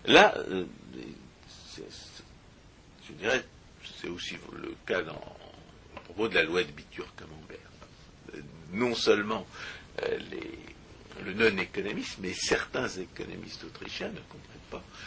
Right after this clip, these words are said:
que la, que la, les réalités de l'incertitude ne réfutent pas la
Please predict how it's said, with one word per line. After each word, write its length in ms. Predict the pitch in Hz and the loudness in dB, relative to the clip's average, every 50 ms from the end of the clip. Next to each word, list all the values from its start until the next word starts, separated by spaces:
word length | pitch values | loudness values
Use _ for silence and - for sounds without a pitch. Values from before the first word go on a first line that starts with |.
| - - - - - - - | -12 -12 -12 -14 -16 -14 -10
que 80 | - 95 87 82 85 | -8 -6 -6 -4 -4
la, 180 | 82 78 - - - - - - - - - | -4 -4 -4 -6 -8 -10 -12 -16 -16 -16 -12
que 100 | - - - | -10 -10 -8
la, 120 | - 90 - - - 85 80 | -8 -8 -10 -10 -10 -8 -8
les 80 | - | -6
réalités 600 | - - 110 110 104 101 95 101 - - 101 92 | 2 8 12 12 12 12 12 8 0 2 0 0
de 80 | 80 76 | 0 0
l'incertitude 680 | 78 76 - - - - - - - - - 165 165 143 | -4 -4 -6 -6 -8 -10 -12 -14 -14 -8 -8 -8 -6 -6
ne 100 | 95 85 | -2 -2
réfutent 500 | 85 82 82 87 - - - 110 - - - - | 0 0 0 0 -2 -4 -6 -8 -8 -10 -12 -10
pas 120 | - 80 | -8 -8
la 200 | 76 - - - | -8 -10 -10 -12